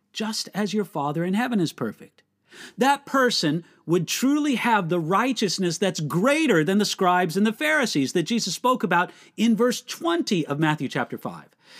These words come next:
I-, it's exactly what we must have to enter into God's kingdom.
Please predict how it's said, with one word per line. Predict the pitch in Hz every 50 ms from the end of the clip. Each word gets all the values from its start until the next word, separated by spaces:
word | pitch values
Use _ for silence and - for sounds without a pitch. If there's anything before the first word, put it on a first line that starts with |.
| - -
I-, | 254 -
it's | 269 247 - -
exactly | 233 147 139 254 247 262 269 269 277 262 247
what | 190 160 220 254 262 -
we | 233 269 262
must | 240 240 226 - -
have | - 202 180 165 151 -
to | 175 - _ 175
enter | 185 220 180 - - -
into | - - - 160 160 - 135
God's | 127 - 117 120 123 - -
kingdom. | - 247 302 349 294 - - -